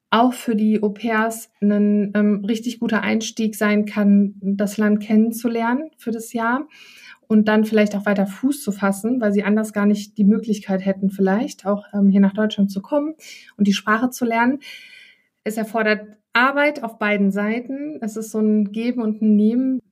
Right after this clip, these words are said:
Das Schöne ist, wenn man viel gibt, und das Schöne ist dann, wenn man auch viel zurückbekommt, ja. Man darf es nicht als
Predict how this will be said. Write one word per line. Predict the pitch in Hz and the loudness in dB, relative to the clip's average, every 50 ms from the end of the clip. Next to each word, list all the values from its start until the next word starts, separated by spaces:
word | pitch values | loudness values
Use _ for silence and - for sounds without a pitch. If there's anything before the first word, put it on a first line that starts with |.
| _ _ | _ _
Das | 196 196 214 202 - | -10 -8 -8 -8 -2
Schöne | - 254 247 247 247 | 0 0 2 2 0
ist, | 233 233 - | -2 -4 -4
wenn | 226 214 | -2 -2
man | 214 214 214 | 0 0 -2
viel | 214 - 214 208 | -2 -4 -4 -4
gibt, | 196 240 254 269 262 _ - - - _ _ _ _ _ _ _ _ - | -2 -2 -4 -4 -6 _ -20 -20 -20 _ _ _ _ _ _ _ _ -2
und | 214 208 | -2 0
das | 208 202 - | 0 -2 0
Schöne | - 220 214 220 | 2 2 2 2
ist | 214 | 2
dann, | 214 208 208 196 | 0 0 2 2
wenn | 202 196 | 2 2
man | 202 190 | 2 0
auch | 196 196 | -2 -2
viel | - - 214 214 214 | 0 2 2 2 2
zurückbekommt, | 214 - 214 190 220 262 269 - - - 285 277 - 294 285 294 302 339 381 370 - | 2 0 0 0 0 -2 -2 -6 -8 -10 -10 -6 -6 -6 -6 -4 -4 -6 -8 -6 -4
ja. | 233 214 220 262 302 - - - - - - - - - | -2 -2 -2 -2 -4 -8 -16 -20 -20 -20 -20 -20 -8 -4
Man | 214 226 220 | -2 2 4
darf | 220 226 247 247 | 4 4 4 2
es | 226 - | 0 0
nicht | 262 277 277 277 - | 0 0 0 -2 -2
als | 233 240 240 233 - - | 0 0 0 -2 -4 -12